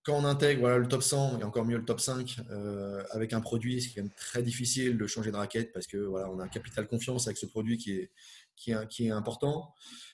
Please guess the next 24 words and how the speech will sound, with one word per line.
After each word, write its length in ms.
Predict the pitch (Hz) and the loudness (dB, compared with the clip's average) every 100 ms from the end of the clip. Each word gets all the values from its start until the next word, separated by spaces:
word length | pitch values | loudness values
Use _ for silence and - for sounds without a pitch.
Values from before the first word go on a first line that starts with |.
| _ | _
On 80 | 104 | -6
a 60 | 101 | -2
des 80 | |
sensations, 580 | 104 113 110 - 127 120 | -2 0 0 -2 0 0
un 40 | 104 | 0
feeling, 460 | 120 120 123 120 | 0 2 2 2
euh, 560 | 98 98 98 98 95 95 | 0 0 -2 -2 -2 -2
voilà, 200 | 98 101 | -2 -4
particulier 500 | - - 113 117 113 | -6 -8 -6 0 2
avec 180 | 104 98 | 2 0
son, 280 | - 104 104 | -2 -4 -4
son 140 | 110 | -6
produit. 440 | - 113 127 170 - _ - | -4 -2 -2 -4 -8 _ -6
Donc 120 | 101 | -2
déjà, 100 | 117 | -2
c'est 140 | - | -2
très 220 | - 143 | -2 0
compliqué 480 | 139 120 123 127 135 | 2 0 0 2 4
de, 320 | 113 104 104 - | 4 0 -2 -6
de 60 | |
changer 260 | 113 123 117 | -4 -2 0
de, 280 | 110 107 104 | 0 0 0
de 60 | 110 | 0
raquette. 460 | 107 139 156 - | 0 0 0 -2